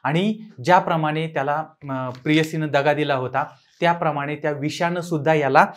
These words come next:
दगा दिलेला होता. कारण हे विष जे आहे, ते अजिबात म्हणजे जास्त काही स्ट्रॉंग नव्हतं आणि त्यामुळे काही काळातच हा जो प्रेमी आहे किंवा काही दिवसातच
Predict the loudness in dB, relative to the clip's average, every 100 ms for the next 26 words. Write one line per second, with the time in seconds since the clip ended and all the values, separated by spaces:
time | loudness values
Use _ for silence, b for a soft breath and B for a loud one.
0 | B 2 6 8 6 4 2 2 0 0
1 | 0 0 B _ -2 0 -2 -2 -2 0
2 | 0 0 0 0 0 -2 -6 -10 _ -4
3 | -4 -2 0 0 -2 -8 -8 -2 0 0
4 | 0 0 0 0 2 2 2 -2 -4 -6
5 | b b -4 -4 -4 -4 -2 -2 -4 -4
6 | -6 -6 -8 2 4 4 2 -6 -8 b
7 | b b -2 0 2 0 0 0 0 -2
8 | -6 -10 _ -4 -2 -2 -2 -2 -2 -4
9 | -4 -10